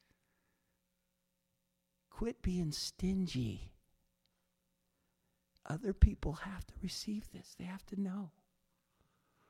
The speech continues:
So the Lord is so good. All these things cannot separate us. Just like Jesus was actually with Shadrach,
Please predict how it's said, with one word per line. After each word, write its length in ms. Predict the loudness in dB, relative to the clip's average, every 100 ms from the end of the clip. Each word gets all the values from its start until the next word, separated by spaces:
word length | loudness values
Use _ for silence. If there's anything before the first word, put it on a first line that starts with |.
| _ _ _ _ _ _ _ _ _ _ _ _ _ _ _ _ -20 _ _
So 180 | -2 0
the 100 | 2
Lord 340 | 4 8 8
is 100 | 6
so 260 | 4 4 4
good. 380 | 4 2 0 -4 -18 -20 -20 _ _ _
All 220 | -2 -2 2
these 280 | 0 0 2
things 400 | 4 6 2 -2
cannot 380 | 2 2 2
separate 560 | 0 -2 0 -2 -4 -6
us. 300 | -10 -12 -20 _ _ _ _ _ _ _ _ -20 -20 -20 -20 -20 -20 _ _
Just 240 | -2 0 4
like 200 | 2 2
Jesus 720 | 4 6 6 4 -2 -6 -12 -16 -20 _ _ _ _ _ _ _ _ _ _ _ _ -6
was 160 | 2
actually 360 | 2 2 0 0
with 180 | 2 0
Shadrach, 600 | 0 0 0 2 0